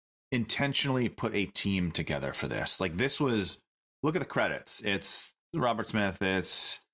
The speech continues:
Ken Andrews, A Failure. It's, uh,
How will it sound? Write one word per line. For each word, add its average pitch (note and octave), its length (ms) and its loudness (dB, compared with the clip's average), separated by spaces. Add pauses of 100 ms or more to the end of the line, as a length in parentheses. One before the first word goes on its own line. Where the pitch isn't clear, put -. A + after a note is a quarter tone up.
(260)
Ken B2 180 0
Andrews, G#2+ 280 2
A G2 60 0
Failure. F#2+ 680 2 (300)
It's, A2+ 300 0
uh, F2+ 460 2